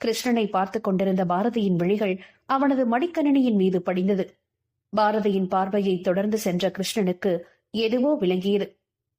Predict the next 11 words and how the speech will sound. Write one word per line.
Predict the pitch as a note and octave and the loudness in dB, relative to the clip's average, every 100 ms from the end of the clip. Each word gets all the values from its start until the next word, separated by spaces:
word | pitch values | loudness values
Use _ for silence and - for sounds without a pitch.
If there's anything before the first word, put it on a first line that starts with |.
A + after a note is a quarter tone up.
| _ - | _ -2
அவன் | B3 A#3+ | 0 2
முகம் | G#3+ A#3 G#3+ F3 - _ | 0 0 -2 -4 -12 _
சட்டென | - E4 E4 F#4 F4+ | -4 -4 -2 0 2
ஒரு | A#3 G3+ | 0 0
பதட்டத்தை | G#3+ C4 C4+ C4+ F#3 | -2 -2 -4 -2 -2
தத்தெடுத்தது. | G3+ G3 A3 F3+ F3+ G3 - _ _ _ _ _ _ | -2 -2 -2 -2 -2 -2 -4 _ _ _ _ _ _
தன் | - B3 G#3 | -4 -2 0
மனைவிக்கும் | F#3+ A3 A#3+ B3 A3 G3 | 0 0 -2 -2 -2 0
தம்பிக்கும் | F#3+ F#3+ A#3 G#3+ | 0 -2 -2 0
இடையே | F3+ G3 G#3+ | 0 2 2
நடக்கும் | F3+ F#3 F#3 F3+ F3+ | 0 -2 -2 -4 -4